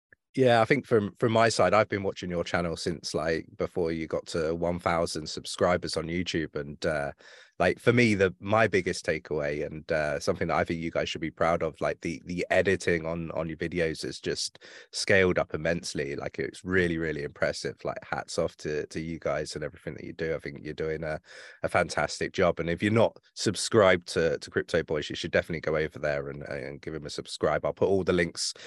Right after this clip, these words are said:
of everybody's channel down in the, uh, description of the video for sure. All in, uh, I guess, sort of pose the same questions to, to yourself. What, what's your thoughts on and, and biggest takeaways on,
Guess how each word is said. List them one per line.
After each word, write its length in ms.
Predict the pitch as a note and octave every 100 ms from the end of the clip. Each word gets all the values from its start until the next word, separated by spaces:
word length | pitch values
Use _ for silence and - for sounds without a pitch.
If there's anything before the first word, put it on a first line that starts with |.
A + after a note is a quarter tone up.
| - - -
of 120 | F2
everybody's 440 | F2 F2 E2+ E2
channel 280 | - E2 E2
down 280 | D2 D#2+ E2
in 120 | D#2+
the, 180 | D#2+ D#2+
uh, 120 | D2+
description 500 | - - - - D#2
of 80 | C#2+
the 80 | D#2
video 320 | E2+ D2 C#2+
for 160 | - -
sure. 500 | - - D2+ D2+ - - - - -
All 260 | B2+ C3+ C3
in, 320 | A#2+ G2+ E2 -
uh, 260 | G2 G2 F2+
I 100 | G#2
guess, 340 | B2 B2+ - - _ _
sort 200 | - A2
of 40 | -
pose 280 | B2 A2+ -
the 80 |
same 260 | - G#2 G#2
questions 640 | - G2+ - G2+ G2 F2+
to, 300 | - G2 F2+
to 120 | -
yourself. 600 | G2 E2+ - A2 F#2 - - - - -
What, 220 | B2 -
what's 240 | A2+ A#2+ -
your 140 | A#2
thoughts 400 | - A2 G2 -
on 300 | G2 F#2+ F#2
and, 160 | F#2 F#2
and 220 | D#2+ F#2+
biggest 260 | G2+ F#2 -
takeaways 500 | F#2 F2+ F#2 F2 E2
on, 160 | F2